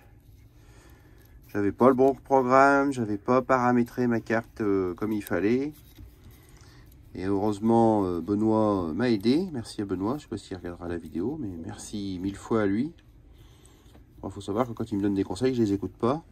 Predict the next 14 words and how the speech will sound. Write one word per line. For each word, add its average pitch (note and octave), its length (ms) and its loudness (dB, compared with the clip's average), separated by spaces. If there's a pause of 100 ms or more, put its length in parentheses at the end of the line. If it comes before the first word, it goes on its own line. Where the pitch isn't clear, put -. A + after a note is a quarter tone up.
(1300)
Et - 60 -12
puis - 140 -14
finalement, G2 380 -4
je G#2 100 -8
me G#2 100 0
rends G2+ 180 0
à G#2+ 60 2
l'évidence G#2 520 -2
qu'il F2+ 380 -6
a F2 60 -6
raison. D#2+ 340 -8 (1300)
Euh, B2+ 1040 6
bon, A2 140 2
bref. A2+ 420 -2